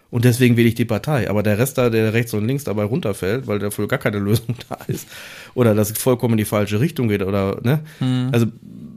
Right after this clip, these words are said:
Speaker 1: ich kann nur appellieren, und das ist eine gute Hausaufgabe, vielleicht können wir das ja auf alle ausweiten, wir beschäftigen uns mal mit dem ganzen Programm und nicht nur mit den Überschriften, die vielleicht gewisse Parteien ins Schaufenster stellen.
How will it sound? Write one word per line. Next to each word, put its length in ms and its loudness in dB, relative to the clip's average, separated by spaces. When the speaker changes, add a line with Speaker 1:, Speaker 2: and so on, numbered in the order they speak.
Speaker 1:
ich 140 0
kann 220 4
nur 100 2
appellieren, 720 2
und 140 0
das 80 0
ist 80 -4
eine 80 2
gute 220 -2
Hausaufgabe, 760 0
vielleicht 220 -2
können 120 -2
wir 80 -2
das 120 -2
ja 60 0
auf 140 -4
alle 220 2
ausweiten, 560 0
wir 80 2
beschäftigen 580 -2
uns 160 -4
mal 340 2
mit 120 2
dem 120 4
ganzen 340 2
Programm 420 -2
und 120 2
nicht 160 2
nur 100 2
mit 120 2
den 100 2
Überschriften, 800 -2
die 100 -2
vielleicht 380 -4
gewisse 300 -2
Parteien 440 -4
ins 140 -2
Schaufenster 500 -6
stellen. 320 -12